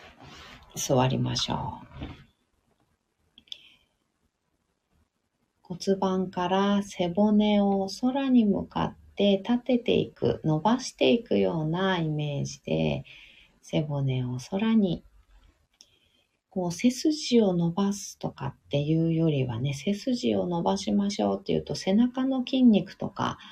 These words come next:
胸とかね、あとは、お腹もね、結構力をクッとね、入れて背筋伸ばす感じになるかと思うんですけど、うーん、どちらかというと、筋肉を全然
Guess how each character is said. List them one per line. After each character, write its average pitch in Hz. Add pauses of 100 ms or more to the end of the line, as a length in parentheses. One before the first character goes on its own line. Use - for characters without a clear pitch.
(220)
胸 180
と 170
か 123
ね、 131 (500)
あ 156
と 135
は、 120 (580)
お 151
腹 277
も 269
ね、 262
結 226
構 120
力 143
を 113
ク -
ッ - (140)
と 131
ね、 123
入 131
れ 156
て 165
背 170
筋 156
伸 131
ば 160
す -
感 131
じ 131
に 120
な 151
る 139
か 120
と 113
思 110
う -
ん 107
で -
す -
け 196
ど、 202 (840)
う 196
ー 180
ん、 170 (480)
ど 220
ち 233
ら 254
か 269
と 208
い 165
う 156
と、 170 (640)
筋 254
肉 247
を 127
全 202
然 220